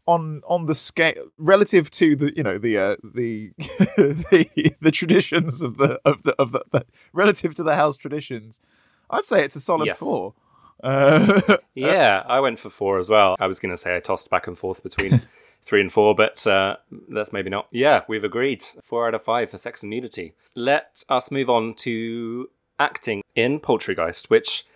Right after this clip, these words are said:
Speaker 2: it's a tricky one because, as you said, a lot of the cast aren't actors or aren't, you know, experienced actors.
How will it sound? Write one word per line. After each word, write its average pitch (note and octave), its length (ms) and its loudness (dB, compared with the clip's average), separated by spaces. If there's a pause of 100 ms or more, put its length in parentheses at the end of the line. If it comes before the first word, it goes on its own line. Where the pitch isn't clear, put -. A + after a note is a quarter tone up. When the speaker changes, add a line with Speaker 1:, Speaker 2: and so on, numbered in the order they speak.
(100)
Speaker 2:
it's - 140 -14
a - 60 -16
tricky F#3+ 300 -4
one G#2 320 0
because, A2+ 720 0 (300)
as A#2+ 160 0
you A2+ 60 -12
said, F#2+ 400 -4
a A2+ 80 -4
lot A2 240 -2
of G2+ 180 -10
the F#2 360 -10 (160)
cast F2+ 380 -2
aren't - 420 -4 (300)
actors F#2 400 -6
or F#2 120 -4
aren't, F2 360 -6
you F#2+ 100 -8
know, E2+ 80 -8
experienced A2+ 680 -2
actors. G#2 520 -2